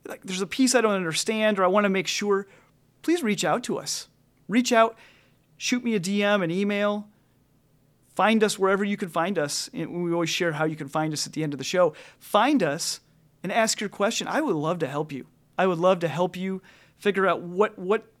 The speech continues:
pieces does that need to be. And I would love to, to, to just be able to do that for you and help,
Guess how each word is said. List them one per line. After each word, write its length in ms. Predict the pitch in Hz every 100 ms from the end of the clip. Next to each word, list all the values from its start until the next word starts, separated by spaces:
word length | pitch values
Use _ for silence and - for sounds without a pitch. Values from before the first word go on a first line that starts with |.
| -
pieces 460 | - 214 - 196
does 220 | 165 180 160
that 160 | 180
need 180 | 185 160
to 60 | 147
be. 420 | 180 196 160 156 _ _ _ _ _
And 100 | 196 214
I 60 |
would 140 | 202 185
love 180 | 208
to, 100 | 185
to, 260 | 175 - 165
to 220 | - -
just 220 | 170 170 - _ _ _ _ 185
be 100 | 185
able 120 | 208
to 80 | 214
do 140 | 165
that 240 | 220 - -
for 60 |
you 200 | 151 135
and 80 | 139
help, 280 | 147 180 180